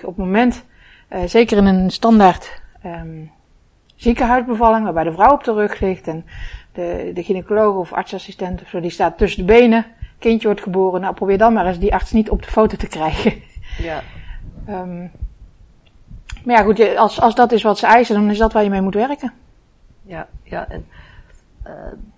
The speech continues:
Speaker 2: ik, ik heb, kan dat zelf hebben als ik een foto wil maken van, van iemand of van mensen, dan kan je daar een soort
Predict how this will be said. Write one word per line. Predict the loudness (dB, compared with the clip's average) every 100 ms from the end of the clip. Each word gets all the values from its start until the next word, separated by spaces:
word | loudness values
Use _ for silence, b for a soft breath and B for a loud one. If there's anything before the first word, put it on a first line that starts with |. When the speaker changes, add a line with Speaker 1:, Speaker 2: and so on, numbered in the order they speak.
| -20 _ _ -20 -16
Speaker 2:
ik, | -16 -16
ik | -10
heb, | -8 -6
kan | -4
dat | -6 -4
zelf | -2 -2
hebben | -4 0 0
als | -2
ik |
een | -10
foto | -6 -6 -6
wil | -8
maken | -2 -2 -2 -6
van, | -2 0 2
van | 0 0
iemand | -2 -8 -12
of | -14
van | -12 -6
mensen, | -4 -4 -4
dan | -4 -2
kan | 0 2
je |
daar | 2
een | 0
soort | -4 -8